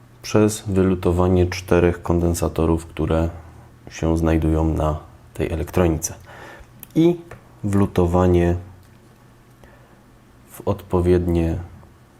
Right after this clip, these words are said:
wyprowadzenia takiego oto przygotowanego przeze mnie złącza sata z uziemieniem, z zasilaniem,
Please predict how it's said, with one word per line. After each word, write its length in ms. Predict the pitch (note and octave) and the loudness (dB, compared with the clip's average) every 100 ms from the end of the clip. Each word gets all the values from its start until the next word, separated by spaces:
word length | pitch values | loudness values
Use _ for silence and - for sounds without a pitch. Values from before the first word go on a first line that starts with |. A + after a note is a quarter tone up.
| - | -10
wyprowadzenia 960 | F#2+ F2+ F2+ F2+ E2+ E2+ F2+ E2+ E2 F2+ - - - - - - _ _ - - _ - - - _ - | -4 -4 -2 0 0 2 2 2 0 -4 -10 -20 -20 -20 -20 -20 _ _ -20 -20 _ -20 -20 -20 _ -6
takiego 720 | F#2+ - - E3 C3+ B2+ A#2 - | -6 -2 0 2 4 2 2 0
oto 520 | G2 - G2 F#2 F2+ - - - - - - | -2 0 0 0 -2 -10 -18 -20 -20 -20 -14
przygotowanego 960 | - - F2+ F2 - E2+ F2 F2+ F2+ E2+ | -6 -4 0 0 2 2 2 4 2 0
przeze 380 | - E2 E2+ E2+ | -4 -2 0 2
mnie 280 | E2+ E2 - - - - - - - - - - - _ - - | 2 0 -2 -14 -20 -20 -20 -20 -20 -20 -20 -20 -20 _ -20 -8
złącza 460 | G2 F#2 F2 F2 E2+ | -2 2 0 0 0
sata 500 | D3 D3+ G2 G#2 G#2 - - - - - - - - - - - - - - | 0 0 0 -2 -4 -16 -20 -20 -20 -20 -20 -20 -20 -20 -20 -20 -20 -20 -18
z 100 | - | -2
uziemieniem, 760 | D#3+ G#2 G2 F#2+ F#2 F2+ F#2 - F2+ | 2 4 4 4 4 4 0 -2 -4
z 100 | F#2 | -2
zasilaniem, 840 | F#2+ G#2 - E2+ E2+ E2+ E2 | 0 0 0 0 2 2 2